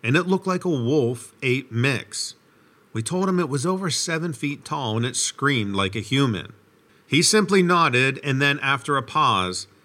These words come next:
he insisted again that the encounter we had was a rabid bear.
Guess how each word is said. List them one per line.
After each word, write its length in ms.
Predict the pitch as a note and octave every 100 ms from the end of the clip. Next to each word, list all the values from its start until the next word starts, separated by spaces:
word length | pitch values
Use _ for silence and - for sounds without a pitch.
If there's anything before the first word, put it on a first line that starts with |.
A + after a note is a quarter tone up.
| _ _
he 320 | - D3+ F#3+ G3+
insisted 720 | E3+ - - F#3 B2+ D#3 D3+
again 520 | D3 B2+ D3 A#2+ B2
that 120 | B2+
the 200 | C3+ C#3+
encounter 440 | C#3+ B2 C3+ A#2 A2
we 180 | G#2+ A#2
had 420 | B2 F#2+ E2 F2 - _
was 180 | A2 G#2+
a 60 | A2+
rabid 580 | G#2 G#2+ F2+ F2+ E2+
bear. 400 | G#2 A2+ D2 -